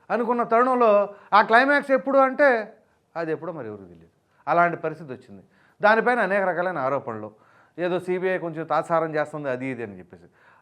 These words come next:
సరే, గతంలో అంటే జగన్మోహన్ రెడ్డి గారు అధికారంలో ఉన్నారు, ఆ, బీజేపీ కూడా వాళ్ళకి సానుకూలంగా ఉంది అనే విమర్శలు కూడా లేకపోలేదు. So, ఈ క్రమంలో ఇప్పుడు తాజాగా వివేకానంద రెడ్డి గారి హత్య కేసుకు సంబంధించిన ఎపిసోడ్ నిదానంగా బయటకు వస్తూ ఉన్నాయి.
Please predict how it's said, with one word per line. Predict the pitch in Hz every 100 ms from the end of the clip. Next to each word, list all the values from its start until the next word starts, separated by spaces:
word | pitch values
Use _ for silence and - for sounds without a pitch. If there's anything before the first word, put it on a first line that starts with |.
| _
సరే, | 151 185 208 - - 123
గతంలో | 123 156 151
అంటే | 147 170
జగన్మోహన్ | 135 139 151 143
రెడ్డి | 139 135
గారు | 135
అధికారంలో | 123 139 131 131
ఉన్నారు, | 127 135 156 - _ _ _ _ -
ఆ, | 156 151 143
బీజేపీ | 139 170 165 143
కూడా | 143 156
వాళ్ళకి | 147 143 -
సానుకూలంగా | 156 156 147 147 143
ఉంది | 135 139 147
అనే | 143 139
విమర్శలు | 120 120 135 160
కూడా | 143 180
లేకపోలేదు. | 156 110 98 82 - _ _ _ _ _ _ -
So, | 208
ఈ | 202 202
క్రమంలో | 196 220 240
ఇప్పుడు | 208 190
తాజాగా | 190 196 196 196 196
వివేకానంద | 170 196 180 185 180 175
రెడ్డి | 175 165
గారి | 170 160
హత్య | 143 165
కేసుకు | 160 156 156
సంబంధించిన | 147 147 147 139 143
ఎపిసోడ్ | 135 147 135 127 107 - _ _ _ 117
నిదానంగా | 113 131 139 135 131
బయటకు | 107 107 110 104
వస్తూ | - 107
ఉన్నాయి. | 95 95